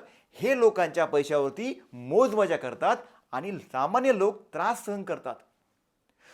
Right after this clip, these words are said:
सोशल मीडियाची भूमिका आणि त्यावरची बंदी,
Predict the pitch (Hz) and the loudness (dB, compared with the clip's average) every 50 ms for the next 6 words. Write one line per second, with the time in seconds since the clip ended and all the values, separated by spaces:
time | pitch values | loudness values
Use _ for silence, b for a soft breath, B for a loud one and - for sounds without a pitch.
0 | b b b - - - 185 202 214 233 240 233 214 220 220 220 214 220 226 247 | b b b -18 -2 0 0 0 2 0 0 2 4 6 6 6 4 2 -4 -6
1 | 180 135 123 131 147 175 220 202 220 202 170 139 113 B B B B B - 151 | -8 -8 -10 -8 -6 -6 -4 0 2 4 4 4 2 B B B B B -8 -8
2 | 185 190 190 202 208 220 233 247 247 247 247 247 185 180 214 208 185 202 214 185 | -8 0 4 6 6 8 6 6 4 4 0 0 2 2 2 2 0 -4 -6 -8
3 | - b | -8 b